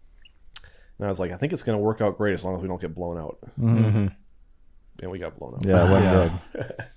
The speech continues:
Speaker 2: I remember watching that being so, I was, you know, obviously, I think the whole world's pulling for T C U except for Georgia fans. And it was just, like, the three minutes in. It's a ball
Speaker 3: You can
Speaker 2: game.
Speaker 3: tell.
Speaker 1: We
Speaker 2: Yeah.
Speaker 1: had a few chances earlier that they missed some open throws that were big
Speaker 2: It's like,
Speaker 1: plays.
Speaker 2: those are boys versus men.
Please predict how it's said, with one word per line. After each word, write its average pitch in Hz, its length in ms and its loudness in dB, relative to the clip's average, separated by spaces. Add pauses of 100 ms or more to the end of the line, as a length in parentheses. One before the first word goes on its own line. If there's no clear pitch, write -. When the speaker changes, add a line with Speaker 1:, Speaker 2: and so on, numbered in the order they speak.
(140)
Speaker 2:
I 110 40 0
remember 107 260 6
watching 98 360 8
that 95 240 6
being 98 200 2
so, 95 240 2
I 98 100 4
was, 113 260 0
you 139 80 0
know, 110 80 2
obviously, 98 360 2
I 117 60 4
think 131 120 2
the 101 80 2
whole 113 240 10
world's 104 320 4
pulling 101 260 0
for 95 120 -2
T 104 180 2
C 98 220 2
U 101 100 8
except 92 340 4
for 90 380 -2
Georgia 95 320 2
fans. 90 460 -2 (880)
And 98 140 2
it 90 60 2
was 90 140 0
just, - 280 -2
like, 67 220 0 (200)
the - 160 2 (360)
three 117 200 8
minutes 85 300 -2
in. 60 260 -4 (140)
It's - 280 -14
a - 60 -12 (360)
ball - 120 4
Speaker 3:
You 123 80 6
can 120 140 8
Speaker 2:
game. - 60 2
Speaker 3:
tell. 92 340 6
Speaker 1:
We 131 180 10
Speaker 2:
Yeah. 123 60 10
Speaker 1:
had 156 180 12
a 160 60 12
few 143 240 8
chances 131 540 6
earlier 98 380 4
that 87 100 -4
they 95 100 0
missed 104 240 0
some 101 140 -4
open 101 280 -2
throws 92 380 -2
that 80 100 -8
were 87 100 -2
big 98 160 0
Speaker 2:
It's 95 80 -4
like, 95 120 2
Speaker 1:
plays. 80 320 -2
Speaker 2:
those 104 120 2
are 98 60 4
boys 90 380 4
versus 76 240 -4
men. 69 260 -4